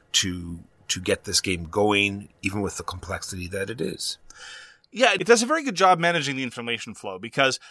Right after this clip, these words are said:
Speaker 2: I commented when, when we first played this, I read the rule book in advance, and I did the same, the standard thing that I always do. I read the rule book without setting out the components in front of me. Ninety-nine times out of a hundred, this is just fine. In the case of a game like Stroganov, it's a mistake,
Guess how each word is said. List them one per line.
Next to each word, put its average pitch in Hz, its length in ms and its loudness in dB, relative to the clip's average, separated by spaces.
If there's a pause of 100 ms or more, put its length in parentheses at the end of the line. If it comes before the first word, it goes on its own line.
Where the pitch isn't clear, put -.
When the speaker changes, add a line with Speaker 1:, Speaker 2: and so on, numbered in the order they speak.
(200)
Speaker 2:
I 160 100 0
commented 233 460 4
when, 156 260 -2
when 139 220 -4
we 127 80 -6
first - 240 -6
played 120 240 2
this, 92 320 -8 (760)
I 185 280 4
read 196 300 2
the 160 100 0
rule 160 220 2
book 123 240 0
in 120 80 -2
advance, 98 560 -6 (140)
and 143 160 0
I 208 100 4
did 208 120 -4
the 190 80 2
same, 202 300 4
the 165 80 -6
standard 180 340 -2
thing 165 140 -4
that 147 100 2
I 147 80 8
always 135 200 2
do. 117 120 0
I 117 40 4
read 143 180 -2
the 175 60 -6
rule 151 160 2
book 139 200 0
without 139 340 6
setting 147 400 2
out 135 180 2
the 127 80 -10
components 117 480 -10
in 110 80 -18
front 113 180 -6
of 107 100 -16
me. 95 140 -20 (320)
Ninety-nine 214 640 2
times 165 240 0
out 156 80 2
of 143 40 -6
a 131 60 4
hundred, 135 280 -4
this 120 160 -6
is 110 100 -14
just 117 200 -6
fine. 98 380 -12 (500)
In 180 120 2
the 185 60 0
case 254 260 4
of 190 60 2
a 165 40 -4
game 175 160 4
like 151 140 2
Stroganov, 170 440 4
it's 120 140 -8
a - 20 -12
mistake, - 460 -6